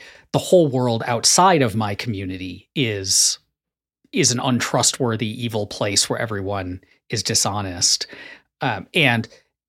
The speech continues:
and going to the, like, what do we do about it? How you address those, like, how you address this problem,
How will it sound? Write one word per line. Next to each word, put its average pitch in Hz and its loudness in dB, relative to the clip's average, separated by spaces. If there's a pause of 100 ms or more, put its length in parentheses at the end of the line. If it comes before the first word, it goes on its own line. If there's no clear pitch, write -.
(240)
and 117 0
going 135 4
to 131 0
the, 143 -2
like, 139 -4
what 143 0
do 135 0
we 120 -4
do 156 4
about 113 2
it? 104 -4
How - 2
you 135 0
address 123 0
those, 110 0 (100)
like, - -8
how - 2
you 156 4
address 131 2
this - -2
problem, 131 -2